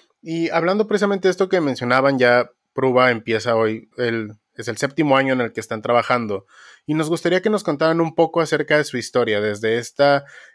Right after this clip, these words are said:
eh, idea inicial que trabajaron en Valle Alto, cómo ha ido creciendo, cómo ha ido desarrollándose hasta volverse ya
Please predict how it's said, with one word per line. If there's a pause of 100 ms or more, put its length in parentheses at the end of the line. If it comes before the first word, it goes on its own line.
eh,
idea
inicial
que
trabajaron
en
Valle
Alto,
cómo
ha
ido
creciendo,
cómo
ha
ido
desarrollándose
hasta
volverse
ya